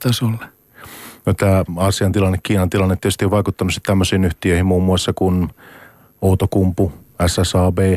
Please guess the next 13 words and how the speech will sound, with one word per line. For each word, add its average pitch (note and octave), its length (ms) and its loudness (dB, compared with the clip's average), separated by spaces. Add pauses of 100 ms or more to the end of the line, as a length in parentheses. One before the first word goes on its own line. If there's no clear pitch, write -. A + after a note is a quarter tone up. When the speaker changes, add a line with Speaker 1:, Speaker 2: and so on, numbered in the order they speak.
(320)
Speaker 2:
terästeollisuutta. F2+ 880 0 (840)
Hyvin G#2 180 2
vaikea E2+ 280 0
tilanne C#2+ 280 -2
siellä. - 320 -12 (480)
Speaker 1:
Niin, F3+ 500 0
ne D3+ 180 2
yhtiöt, C#3+ 440 0
jotka C3+ 420 -2 (260)
päätuote C3+ 540 0
on B2+ 140 2
raaka-aine, C3 600 2
joka, B2+ 380 -2